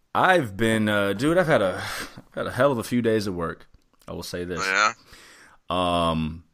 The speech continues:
Speaker 1: I've been dealing with just a bitch of a person,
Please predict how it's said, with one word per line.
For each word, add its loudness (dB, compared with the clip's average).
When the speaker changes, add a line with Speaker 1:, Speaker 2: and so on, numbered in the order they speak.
Speaker 1:
I've 6
been 4
dealing 8
with 6
just 2
a 2
bitch 8
of 8
a 0
person, 4